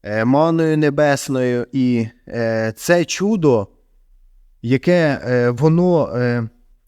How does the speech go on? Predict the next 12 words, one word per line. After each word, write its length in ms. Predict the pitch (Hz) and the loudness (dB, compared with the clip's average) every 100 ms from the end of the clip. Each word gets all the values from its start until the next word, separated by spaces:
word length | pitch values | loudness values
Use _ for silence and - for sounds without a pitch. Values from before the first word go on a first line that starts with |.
| _ | _
лише 320 | 139 151 175 | -2 0 0
в 160 | 156 143 | -2 -4
окремих 500 | 139 175 202 185 - | -2 2 2 2 2
випадках 640 | 180 196 175 - 131 - _ _ _ - | 2 4 0 2 -2 -2 _ _ _ -6
може 580 | 143 170 135 135 123 - _ _ - | -2 0 0 0 -2 -6 _ _ -4
мати 440 | 139 156 - 135 | -2 0 0 0
місце 680 | 139 156 127 - 95 82 - _ _ _ _ _ _ - | 2 0 -2 -6 -8 -8 -10 _ _ _ _ _ _ -12
в 120 | 107 | -8
житті 400 | 110 135 - 165 | -4 -6 0 0
людини. 640 | 135 131 139 123 90 80 - _ _ _ | 2 0 2 0 0 -6 -12 _ _ _
Загалом 580 | 113 143 156 170 143 107 | -6 -2 0 2 2 0
чудо. 500 | - 175 135 104 | -2 -2 0 -2